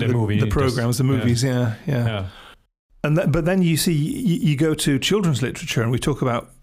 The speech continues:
Speaker 1: my absolute all-time favourite children's author, Roald Dahl, um, and a lot of his books have been turned into films, but I would still go for the book every single time. You know, Charlie and the Chocolate
Speaker 2: Sure.
Speaker 1: Factory, James and the Giant Peach. You know,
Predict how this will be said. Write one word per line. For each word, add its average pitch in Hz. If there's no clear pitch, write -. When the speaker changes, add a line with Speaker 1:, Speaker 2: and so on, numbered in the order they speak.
Speaker 1:
my 127
absolute 135
all-time 131
favourite 123
children's 120
author, 117
Roald 117
Dahl, -
um, 123
and 123
a 147
lot 120
of 139
his 123
books -
have 117
been 117
turned 120
into 120
films, -
but 131
I 135
would 123
still 135
go 131
for -
the 110
book 123
every 120
single 117
time. 135
You 117
know, 117
Charlie 123
and 117
the 113
Chocolate -
Speaker 2:
Sure. 107
Speaker 1:
Factory, -
James 139
and 123
the 120
Giant 117
Peach. -
You -
know, 123